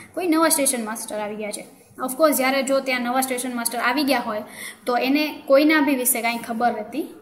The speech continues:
નથી. The new man did not know anything about the girl who sold basket.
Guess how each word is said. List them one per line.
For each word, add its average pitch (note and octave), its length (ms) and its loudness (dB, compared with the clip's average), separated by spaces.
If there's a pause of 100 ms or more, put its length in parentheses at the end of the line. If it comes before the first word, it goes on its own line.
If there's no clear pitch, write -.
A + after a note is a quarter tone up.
(160)
નથી. A3+ 260 -8 (320)
The A3+ 100 -2
new C4 240 6
man C4 200 4
did A#3+ 240 -2
not C4 360 -2
know C4 280 2
anything D4+ 260 6
about A#3+ 380 2
the A#3 120 -4
girl A3 360 0
who A3+ 120 -4
sold A3+ 500 -4
basket. A#3+ 380 -4